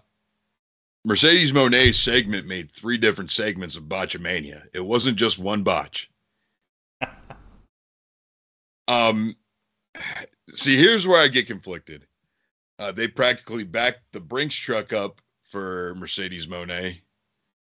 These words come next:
Speaker 1: But there's something to be said about prestige of a title, and especially in New Japan, especially with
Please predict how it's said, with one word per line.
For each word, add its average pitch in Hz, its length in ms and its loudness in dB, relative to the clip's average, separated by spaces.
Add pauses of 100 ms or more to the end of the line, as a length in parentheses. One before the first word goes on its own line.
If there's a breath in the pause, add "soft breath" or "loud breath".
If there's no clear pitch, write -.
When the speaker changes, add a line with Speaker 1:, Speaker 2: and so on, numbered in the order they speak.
(680)
Speaker 1:
But 104 160 0
there's 101 220 -4
something 135 380 0
to 135 60 0
be 117 120 -4
said 120 320 4
about 101 400 -2
prestige 107 640 -4
of 87 120 -6
a 78 40 -6
title, 107 640 -2
and 98 120 -8
especially 110 840 -2
in 101 100 -2
New 101 160 -4
Japan, 113 540 -2 (1000)
especially 120 560 2
with 110 160 -2